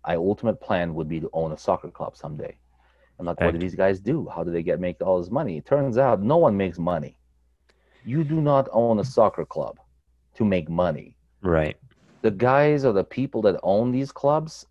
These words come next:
Speaker 1: they're toys to them. I'm sure some do make money. I hear Bayern Munich is still profitable, but they're an incorporated, you know, corporation.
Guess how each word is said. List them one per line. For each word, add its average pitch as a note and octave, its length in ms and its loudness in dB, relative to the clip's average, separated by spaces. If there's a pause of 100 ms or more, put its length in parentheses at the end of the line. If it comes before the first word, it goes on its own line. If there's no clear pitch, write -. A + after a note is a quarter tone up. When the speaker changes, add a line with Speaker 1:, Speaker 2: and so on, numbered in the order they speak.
(120)
Speaker 1:
they're G#2+ 260 -6
toys - 840 -6 (220)
to D#2 100 -6
them. - 220 -8 (100)
I'm F3 120 -4
sure - 260 -4
some F3 360 -4
do C3 200 -4
make D#2+ 280 -6
money. D#2+ 320 -6
I E2 100 -4
hear F#2 200 -2
Bayern E2 460 0
Munich E2+ 260 -8
is D#2 140 -8
still - 360 -6
profitable, D#2+ 680 -6 (520)
but F2 120 -4
they're F2+ 140 2
an E2+ 140 -4
incorporated, E2 800 -4 (120)
you F2 80 -8
know, D2+ 120 -8
corporation. E2 840 -2